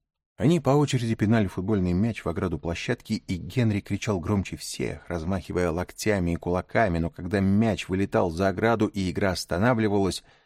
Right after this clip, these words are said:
уносился мыслями в класс, представляя, как снова усядется возле своей соседки. Вернувшись, и впрямь увидел ее за партой и ответил — легким кивком на приветственную улыбку.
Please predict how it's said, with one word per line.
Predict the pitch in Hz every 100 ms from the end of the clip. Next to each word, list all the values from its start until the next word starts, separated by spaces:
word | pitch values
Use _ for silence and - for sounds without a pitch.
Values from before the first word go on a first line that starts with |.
| _ _ _ _ _ _ _ _
уносился | 85 82 - 82 - 85
мыслями | 78 - 73 71
в | -
класс, | - 82 101 98 - _ _ _ _ _ _ _
представляя, | - 92 - 95 120
как | 120 110
снова | - 107 120 104
усядется | 101 - 117 98 -
возле | 85 101 92
своей | 90 98 95
соседки. | - 104 - 117 - - - _ _ _ _ -
Вернувшись, | 82 113 160 - 143 -
и | 139
впрямь | 131 - - 120 123 113 -
увидел | 107 104 139 123
ее | 107 117 110
за | 101
партой | 92 - 139 135 127
и | 117
ответил — | 117 135 135 127 - _ _ _ _ _ _ -
легким | 160 139 - - 90
кивком | - 110 - - 87 80
на | 73
приветственную | 80 82 80 - 80 80 -
улыбку. | 92 92 82 71 - -